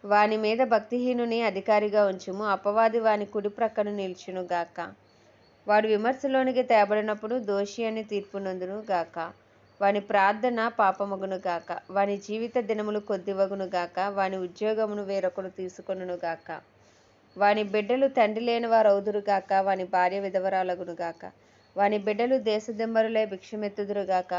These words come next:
పాడుపడిన తమ ఇండ్లకు దూరముగా జీవనము వెతుకుదురుగాక.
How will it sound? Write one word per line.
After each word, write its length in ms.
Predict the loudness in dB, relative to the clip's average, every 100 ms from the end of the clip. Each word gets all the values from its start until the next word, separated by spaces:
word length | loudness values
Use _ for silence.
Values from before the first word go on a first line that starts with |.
| -4 0
పాడుపడిన 580 | 2 4 2 0 0 -2
తమ 240 | -2 -2 -2
ఇండ్లకు 520 | -4 -2 -4 -4 -10 -12 _ _ _ -6
దూరముగా 640 | 2 4 6 4 4 4
జీవనము 560 | 4 0 -2 -2 -2 -4
వెతుకుదురుగాక. 840 | -4 -4 -6 -6 -6 -4 -4 -4